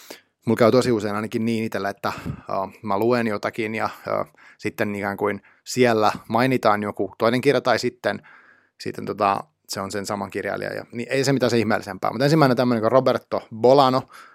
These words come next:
ja tää on tota, mä luin täältä aikaisemmin semmoisen kuin Kolme kuusi kuusi kuusi nimisen kirjan, mikä on joku tuhatsivuinen kuvaus, tai tavallaan semmonen mysteeritarina Etelä-Amerikasta, missä naisia tapetaan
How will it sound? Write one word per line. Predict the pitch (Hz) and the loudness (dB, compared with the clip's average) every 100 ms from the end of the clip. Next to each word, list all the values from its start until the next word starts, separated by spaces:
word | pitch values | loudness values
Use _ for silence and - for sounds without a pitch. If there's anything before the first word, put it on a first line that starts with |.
| _ | _
ja | 98 | -4
tää | 107 113 | 0 2
on | 110 | 2
tota, | 107 104 101 95 - - _ _ _ _ - - | 0 2 0 0 -8 -20 _ _ _ _ -10 0
mä | 120 | 2
luin | 120 | 4
täältä | 107 104 | 2 4
aikaisemmin | 120 98 107 | 4 2 -4
semmoisen | 117 107 104 | -6 -6 -6
kuin | 98 | -2
Kolme | 123 113 113 - - | 0 2 0 -4 -8
kuusi | - 107 - | -6 -4 -4
kuusi | 104 - | -10 -4
kuusi | 147 147 - | 2 4 2
nimisen | 123 107 104 107 | -4 -6 -8 -4
kirjan, | 123 113 104 104 | 0 2 2 0
mikä | 101 104 | -2 -2
on | |
joku | 101 107 | 0 -2
tuhatsivuinen | 117 113 - 101 98 101 - - - _ _ _ | -4 -2 -4 -4 -4 -8 -12 -20 -20 _ _ _
kuvaus, | - 110 104 98 - - _ _ _ _ _ _ | -4 2 4 2 -2 -8 _ _ _ _ _ _
tai | 113 104 - _ _ _ _ _ - | -2 -2 -2 _ _ _ _ _ -2
tavallaan | 110 110 101 | 0 2 0
semmonen | 101 101 | -4 -6
mysteeritarina | 104 123 - 101 98 117 107 107 104 - _ _ _ | -4 -4 -2 -4 -2 0 0 0 -4 -6 _ _ _
Etelä-Amerikasta, | 117 113 104 - _ _ _ _ _ _ _ _ - 117 107 98 95 - 110 - | -4 0 0 0 _ _ _ _ _ _ _ _ -6 -2 0 -2 -2 -4 -10 -8
missä | 101 95 110 | -12 -8 -4
naisia | 110 98 101 - _ - - _ _ _ _ _ _ - | -2 -2 -6 -8 _ -20 -20 _ _ _ _ _ _ 0
tapetaan | 117 101 113 113 | 0 0 -2 -4